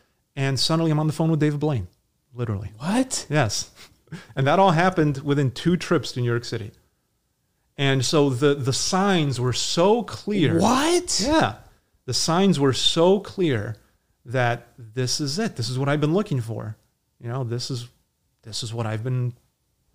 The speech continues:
Speaker 1: waiting for. This is what I've been calling to myself, and it's been calling me. And, um, so I don't even remember what the question was,
Speaker 2: Dude,
Speaker 1: but
Speaker 2: keep going. Yeah,
Speaker 1: <laughs> yeah,
Speaker 2: keep
Speaker 1: yeah.
Speaker 2: going.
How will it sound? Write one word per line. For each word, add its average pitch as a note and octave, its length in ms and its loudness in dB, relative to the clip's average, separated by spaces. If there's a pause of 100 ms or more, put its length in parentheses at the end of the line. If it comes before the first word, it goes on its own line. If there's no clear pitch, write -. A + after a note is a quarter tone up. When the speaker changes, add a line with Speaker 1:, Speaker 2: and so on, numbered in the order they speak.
(360)
Speaker 1:
waiting C3+ 320 -2
for. G#2 280 -8
This G#2+ 120 -8
is A2 120 -6
what B2 260 -8 (300)
I've A2 180 -6
been A#2 160 -4 (140)
calling A#2 680 -2 (600)
to A#2+ 160 -6
myself, G2+ 600 -6
and A2+ 160 -14 (260)
it's - 100 -20
been A#2+ 140 -4
calling B2+ 400 -2
me. B2 220 -4 (960)
And, C#3+ 340 0
um, C#3+ 420 2 (1600)
so C3+ 400 2
I C#3+ 120 2
don't D#3 160 4
even D3 180 0
remember C#3 340 2
what C3 180 -2
the - 60 -6
question C#3 460 -2
was, D#3+ 300 -2
Speaker 2:
Dude, D3 220 4
Speaker 1:
but C#3+ 80 6
Speaker 2:
keep D3+ 120 6
going. B2 320 6
Yeah, B2+ 140 6
Speaker 1:
<laughs> - 0 -
yeah, D3 120 6
Speaker 2:
keep D3 100 6
Speaker 1:
yeah. C#3 100 6
Speaker 2:
going. A2+ 300 6